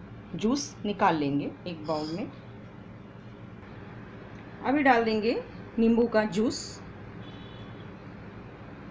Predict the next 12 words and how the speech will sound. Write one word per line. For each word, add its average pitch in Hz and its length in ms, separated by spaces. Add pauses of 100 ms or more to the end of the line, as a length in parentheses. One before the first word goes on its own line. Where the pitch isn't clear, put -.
(1800)
और 175 280 (160)
टेस्ट 269 300
के 226 140
according 190 420 (760)
सॉल्ट। 131 340 (2250)
इसमें 262 300
salt 277 440
थोड़ा 240 180 (120)
ज़्यादा 233 380
ही 240 200
पड़ता 214 340
है 214 240